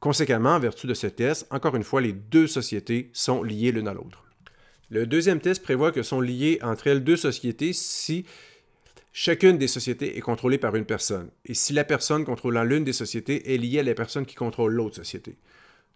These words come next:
Donc, tout simplement, ici, Gestion Gauthier est, est dé-, contrôlée par une personne, Gestion Dufour est aussi contrôlée par une autre personne,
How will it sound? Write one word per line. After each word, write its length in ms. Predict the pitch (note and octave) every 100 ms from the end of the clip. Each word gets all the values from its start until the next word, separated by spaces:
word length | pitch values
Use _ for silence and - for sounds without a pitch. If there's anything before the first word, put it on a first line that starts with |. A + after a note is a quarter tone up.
| _
Donc, 420 | G2+ A#2 D3 C#3 - _ -
tout 100 | B2
simplement, 500 | C#3 B2 A#2+ A#2+ C#3+
ici, 440 | B2 - C#3+ D3 - _ _
Gestion 420 | G#2+ G2+ B2+ - C#3
Gauthier 640 | C3 B2+ - C3+ C#3 - _ _ _
est, 320 | - A#2+ -
est 40 | A#2
dé-, 200 | A2+ A#2+
contrôlée 440 | - C3 - C3+
par 180 | C#3 A#2+
une 160 | A#2 A2+
personne, 580 | A2+ - C3+ C#3 F#3 G3 - - -
Gestion 380 | - A#2+ B2+ D3+
Dufour 560 | B2 - D3+ D#3 D#3 -
est 220 | - A#2+
aussi 280 | D#3+ C#3 -
contrôlée 480 | D3 C#3 C3 B2+ C3+
par 160 | C3+ A2
une 140 | A#2
autre 300 | E3 B3 E3
personne, 640 | C#3+ A#2+ - C3 D3 G3+